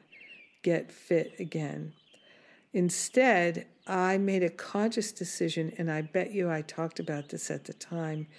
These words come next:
in the podcast episodes then. I don't go back and listen to them, so I don't know. Uh, but I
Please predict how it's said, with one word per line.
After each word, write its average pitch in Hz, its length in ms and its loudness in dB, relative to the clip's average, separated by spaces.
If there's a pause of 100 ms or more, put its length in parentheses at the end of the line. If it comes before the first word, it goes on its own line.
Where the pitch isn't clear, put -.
(320)
in 175 200 0
the 156 80 -2
podcast 156 920 -6
episodes 160 680 -6
then. 165 440 -2 (480)
I - 60 4
don't 202 200 6
go 190 100 2
back 170 380 4
and 170 120 2
listen 165 340 0
to - 120 -10
them, 143 240 -4
so 170 220 -2
I 160 80 0
don't 160 280 -2
know. 160 400 -4 (640)
Uh, 175 400 4 (360)
but 190 160 6
I 175 260 4